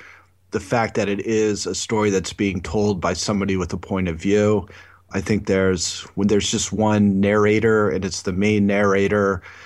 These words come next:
you know, you could kind of fall into that sort of voice of God thing. And I think by having, you know, Sarah narrating some of it, but also sort of reflecting on what somebody else is talking about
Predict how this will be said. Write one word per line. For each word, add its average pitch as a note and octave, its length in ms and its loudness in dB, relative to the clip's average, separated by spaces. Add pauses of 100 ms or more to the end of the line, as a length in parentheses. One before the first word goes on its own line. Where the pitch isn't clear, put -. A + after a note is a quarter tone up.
(140)
you G#2 80 0
know, G2+ 80 2
you F#2 80 -2
could G#2+ 160 0
kind A2 180 -2
of F#2+ 120 -2 (240)
fall G#2+ 260 0
into G#2 160 -4
that F#2+ 240 0
sort G2+ 220 -4
of F2+ 80 -6
voice G2 400 -2
of F2 160 -6
God F#2 340 0
thing. B2 420 0 (460)
And G#2+ 140 -2
I G2+ 80 0
think B2 360 -2
by G2+ 180 0
having, G2+ 760 -2 (440)
you G#2+ 120 -6
know, G2 280 -2
Sarah A#2+ 460 0
narrating G2+ 720 -2 (340)
some G3+ 220 0
of C3 100 0
it, A2 160 0
but A#2+ 80 -2
also A2+ 340 0
sort G#2+ 280 -6
of F#2 160 -10
reflecting G#2+ 500 -6
on G2 220 -4
what F2+ 160 -8
somebody G2+ 320 0
else A#2+ 240 0
is F2+ 120 -12
talking F2 380 -8
about F2 480 -6